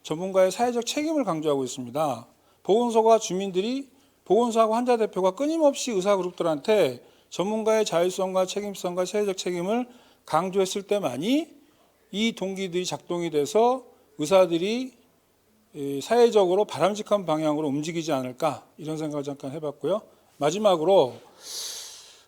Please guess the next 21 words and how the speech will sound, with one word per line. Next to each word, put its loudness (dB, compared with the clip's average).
어, 4
지금까지 2
우리 0
이렇게, 0
어, 4
관리 -2
모형을 2
자꾸 -4
이렇게 -6
일부 -2
전문가 2
그룹들하고만 -2
얘기하는데 -2
저는 -2
기본적으로 0
시민이나 -4
환자 -2
또 -6
지역에서 0
열심히 -2
일하는 0